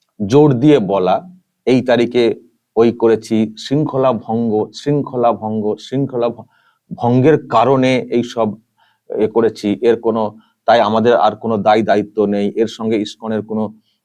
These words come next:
ব্যাপার নেই, যা বলেছেন, যা করেছেন, তার ফল তাদেরকেই ভুগতে হবে, আমাদের কোনো দায় দায়িত্ব নেই,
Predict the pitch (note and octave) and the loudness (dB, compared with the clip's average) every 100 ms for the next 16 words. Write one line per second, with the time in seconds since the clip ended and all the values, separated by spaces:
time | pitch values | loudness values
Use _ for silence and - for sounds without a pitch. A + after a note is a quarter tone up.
0 | _ - G#2 G2+ G#2 G2+ G2+ G2 G2 - | _ -4 -2 0 -2 0 0 -2 -6 -12
1 | _ - A2 A2 F#2+ A2+ A2 - G#2+ G2 | _ -4 0 2 2 0 0 -2 -2 0
2 | A2 G#2 - A2 G#2+ A2+ G2+ G2+ G2 _ | 0 0 -2 -2 -2 -4 -4 -4 -8 _
3 | G#2+ A#2 A#2 A2+ A#2 - - A2 G#2+ G#2 | 2 2 0 -6 -14 -12 0 0 2 0
4 | G2 G#2 A#2 A#2+ - A2+ G#2+ G#2 G#2+ G#2 | -2 -2 -2 -2 -2 -8 -6 -6 -6 -6
5 | F#2+ G2+ - G2+ G#2 G#2+ G#2 G#2+ G2 F#2 | -2 -2 -2 -6 -2 -4 -4 -6 -2 0
6 | G#2 F#2+ G2 - G2+ F#2 F#2 | 0 -4 -6 -8 -8 -8 -10